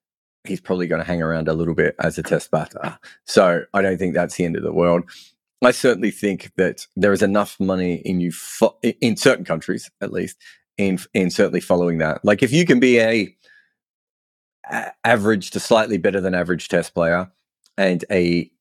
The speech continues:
you know, plus O D I player, you, you should still get county contracts and you'll still get international contracts. Um, there still should be, uh,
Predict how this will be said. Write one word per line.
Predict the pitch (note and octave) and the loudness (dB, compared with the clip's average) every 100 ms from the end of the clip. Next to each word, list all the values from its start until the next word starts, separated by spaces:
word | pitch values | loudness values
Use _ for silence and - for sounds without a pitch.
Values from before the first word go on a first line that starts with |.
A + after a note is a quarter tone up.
| _ | _
you | F#2+ E2+ | -4 -2
know, | D#2+ | -4
plus | - A2+ G#2 - - - - | 0 2 2 0 -12 -10 -2
O | G#2 | 0
D | F2+ | 2
I | E2+ F#2 | 2 2
player, | - E2+ E2 F#2+ B2+ _ - - _ _ _ _ _ _ | 0 0 0 0 -2 _ -20 -20 _ _ _ _ _ _
you, | F3+ - _ B3 | -16 -16 _ -20
you | E3+ - | -20 -12
should | - - | -8 -8
still | - G#2+ G2 | -4 -2 2
get | F2+ - | 2 0
county | - E2+ E2 F2 | -4 -4 -2 -2
contracts | E2+ E2 E2+ E2+ - | -2 0 0 0 -2
and | F2+ | -2
you'll | E2+ | 0
still | - F2 | 0 0
get | E2+ | 0
international | E2+ E2 E2 - F#2 F2 | 0 -2 -4 -4 -6 -2
contracts. | - F2 E2+ E2 - - F2 | -4 0 0 -2 -8 -14 -6
Um, | E2+ E2 D#2+ - _ _ | -4 -4 -6 -10 _ _
there | A2 | 0
still | F#2 - G#2+ | 0 2 2
should | - A2 E2+ | 2 0 0
be, | G2+ F#2 E2 - _ _ _ - | 0 2 0 -6 _ _ _ -4
uh, | F2+ E2 | -2 0